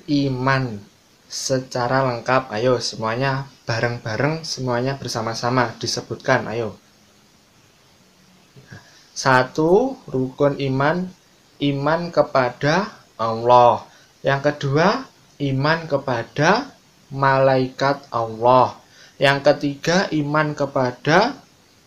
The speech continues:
kitab-kitab Allah. Yang keempat, iman kepada Rasul Allah. Yang kelima, iman kepada hari kiamat. Yang keenam, iman kepada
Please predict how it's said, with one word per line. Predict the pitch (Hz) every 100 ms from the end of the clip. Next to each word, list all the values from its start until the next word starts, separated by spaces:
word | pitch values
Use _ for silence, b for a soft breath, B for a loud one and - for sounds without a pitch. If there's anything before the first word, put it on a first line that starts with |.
| _ -
kitab-kitab | 139 131 151 151 - 139 147 147 147
Allah. | 127 120 117 135 131 139
Yang | 135 131 131
keempat, | 131 131 - 180 196 - 139
iman | 143 139
kepada | 135 135 131 131 160 185 202 B B B
Rasul | - 143 139 139 - 147 147 -
Allah. | 131 120 117 135 190 185 151
Yang | 139 135 131
kelima, | 127 127 123 156 - 139
iman | 135 139 139
kepada | 135 131 120 - 151 190 - - _ _ _ _ _ _ _ _ _
hari | 123 123 117 131 147 151
kiamat. | - 135 131 113 110 120 127 - - B B
Yang | 139 143 139
keenam, | - 135 - 143 170 170 160 165
iman | 147 139 151 156 156
kepada | 143 135 135 120 - 151 160 185 -